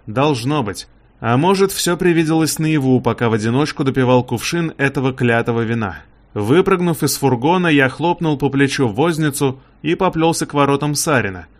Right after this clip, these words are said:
у которых уже выстроилась небольшая очередь.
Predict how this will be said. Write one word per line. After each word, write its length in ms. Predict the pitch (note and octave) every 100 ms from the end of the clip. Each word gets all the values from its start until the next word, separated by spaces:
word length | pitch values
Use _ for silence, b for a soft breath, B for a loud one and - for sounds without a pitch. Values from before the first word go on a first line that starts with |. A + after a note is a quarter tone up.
| b
у 100 | -
которых 480 | A2+ A#2 A2+ D3 D3
уже 200 | C3+ A#2
выстроилась 680 | A2+ C#3 C#3 C#3 C3+ C3 C3
небольшая 520 | B2 A#2+ A2 B2 A#2
очередь. 600 | C3 C#3 C3 F#2+ F2 -